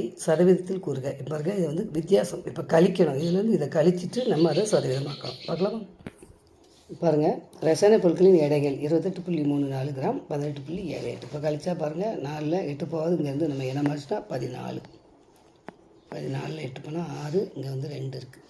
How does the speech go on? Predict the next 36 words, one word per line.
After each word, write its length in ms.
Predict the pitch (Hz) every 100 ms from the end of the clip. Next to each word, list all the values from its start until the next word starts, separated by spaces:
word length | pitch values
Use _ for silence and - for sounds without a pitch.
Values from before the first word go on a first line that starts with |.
| - - _ _ _ _ _ _
இப்ப 100 | _ 160
இங்கேருந்து 340 | 147 151 156 151
ஒண்ணு 240 | 139 139
வாங்கினா 260 | 135 131 180 208 -
பன்னெண்டு. 440 | - - - - - - _ _ _ _ _ _ _ _ -
பன்னெண்டுல 420 | 151 156 156 160 147
ஏழு 140 | 147
போனா 140 | 147 220
அஞ்சு. 260 | 147 120 - - _ -
அது 180 | 135 135
இங்க 100 | 139 135
வந்து 120 | 165 -
பத்தொன்பது 420 | - 139 135 131
இருக்கு, 280 | - - 139
சரியா? 240 | 139 170 175 - _ _ _ _ _ _ - _ -
பத்தொன்பதுக்கு 440 | 139 147 147 135
பதினெட்டு 260 | 135 135 131
போனா 140 | - -
ஒண்ணு. 160 | - - -
ஆக 160 | 139 147
ஒண்ணு 140 | 143 175
புள்ளி 180 | 151 175
அஞ்சு 220 | 139 123 -
ஆறு 120 | 127 139
கிராம், 240 | 135 - - - - -
கிராம். 240 | 131 - - - - - -
இதை 80 | 151
வந்து 180 | 143 196
நம்ம 140 | 160 127
வந்து 140 | 127 -
சதவீதமா 420 | 147 131 143 151 147
மாத்தணும். 320 | 131 135 135 -
அப்ப 120 | 135
பாருங்க, 240 | 131 135 147 226 - - - - - 156
ஒண்ணு 120 | 165 175
புள்ளி 140 | 175